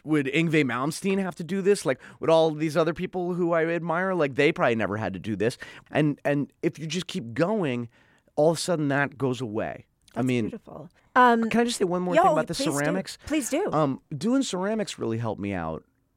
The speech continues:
Speaker 1: with writing, because when I went to Bennington and I was studying ceramics there, it was like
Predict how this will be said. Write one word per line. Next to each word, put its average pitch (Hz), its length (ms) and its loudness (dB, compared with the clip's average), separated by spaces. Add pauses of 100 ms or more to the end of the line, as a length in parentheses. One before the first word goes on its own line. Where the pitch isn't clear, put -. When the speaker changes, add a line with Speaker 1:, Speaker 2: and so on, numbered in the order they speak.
(140)
Speaker 1:
with 110 460 -4
writing, 117 560 -2 (460)
because 131 440 -4 (140)
when 135 200 -2
I 123 40 0
went 139 180 -2
to 117 80 -10
Bennington 147 560 -2
and 98 140 -4
I - 20 -4
was 90 100 -8
studying 117 280 -4
ceramics 147 460 -6
there, 95 160 -4
it 85 60 -4
was 90 120 -10
like 87 180 -6